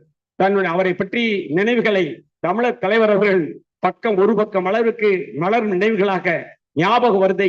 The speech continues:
ஞாபகம் வருது கட்டுரை எழுதி இங்க வந்திருக்க கழகத்தோடர்கள்லாம் படித்து நாம் எல்லாம் உருகுகிற அளவிற்கு அந்த கல்க-, கட்டுரை இருந்தது என்பதை உங்களுக்கு தெரிவித்து, அதை நினைவு,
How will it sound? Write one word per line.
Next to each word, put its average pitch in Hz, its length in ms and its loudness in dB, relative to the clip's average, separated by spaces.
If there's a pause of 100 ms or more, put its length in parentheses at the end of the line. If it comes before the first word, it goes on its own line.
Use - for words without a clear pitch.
ஞாபகம் 208 280 0
வருது 180 240 -2
கட்டுரை 202 360 2
எழுதி 175 240 2 (420)
இங்க 156 120 2 (100)
வந்திருக்க 202 340 -2 (100)
கழகத்தோடர்கள்லாம் 202 800 0
படித்து 185 340 0 (440)
நாம் 175 200 0
எல்லாம் 226 240 -2 (220)
உருகுகிற 208 440 2
அளவிற்கு 233 440 2
அந்த 175 160 -4 (320)
கல்க-, 185 320 0
கட்டுரை 190 380 -2
இருந்தது 185 320 2
என்பதை 165 240 -2 (200)
உங்களுக்கு 170 320 2
தெரிவித்து, 208 400 -2 (500)
அதை 170 140 -2 (100)
நினைவு, 214 280 0